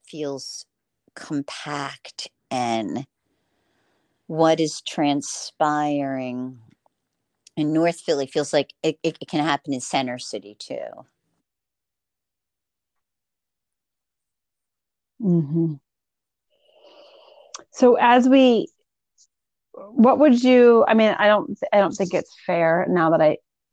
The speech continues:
Speaker 2: listen to myself to make it turn upward. But if, if it is dismantling, which, you know,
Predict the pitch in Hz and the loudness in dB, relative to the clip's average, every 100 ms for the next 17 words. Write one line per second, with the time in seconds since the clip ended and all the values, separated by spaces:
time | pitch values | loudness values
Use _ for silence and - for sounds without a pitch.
0 | - _ _ _ - 196 - 185 180 175 | -20 _ _ _ -2 -2 0 -2 0 -2
1 | 165 165 160 156 170 151 180 185 - - | -2 0 0 0 -2 0 0 -2 -4 -6
2 | - 185 180 165 - - 190 - 165 151 | 0 2 4 2 0 0 0 0 -2 0
3 | - - 202 _ _ _ _ _ _ _ | 0 -4 -10 _ _ _ _ _ _ _
4 | _ _ - 175 208 - _ _ _ _ | _ _ -4 0 0 -2 _ _ _ _
5 | _ _ - 262 254 - _ _ _ _ | _ _ 2 2 2 -6 _ _ _ _
6 | _ - 240 254 240 240 214 202 190 - | _ 0 2 4 6 6 4 0 -2 -2
7 | 180 165 - 156 165 175 175 - - _ | -2 -2 -2 -4 -2 -2 -4 -6 -20 _
8 | 180 147 151 | -2 0 -2